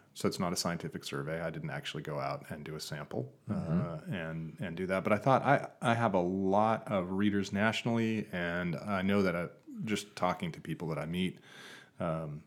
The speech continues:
Speaker 1: a disproportionate number of them are actual brewers. So I thought it would be good to, uh, I thought I had a chance to get a decent sample. And really the thing that I was concerned about, um,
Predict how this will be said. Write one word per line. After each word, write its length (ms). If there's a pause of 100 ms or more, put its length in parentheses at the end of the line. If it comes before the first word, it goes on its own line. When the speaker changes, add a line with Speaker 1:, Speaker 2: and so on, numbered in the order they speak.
(480)
Speaker 1:
a 80
disproportionate 800
number 280
of 120
them 260
are 200
actual 260
brewers. 500 (320)
So 320
I 80
thought 180
it 40
would 80
be 80
good 160
to, 160 (400)
uh, 260 (120)
I 40
thought 180
I 60
had 120
a 60
chance 420
to 120
get 140
a 60
decent 320
sample. 460 (600)
And 160
really 220
the 80
thing 180
that 100
I 60
was 160
concerned 400
about, 420 (120)
um, 480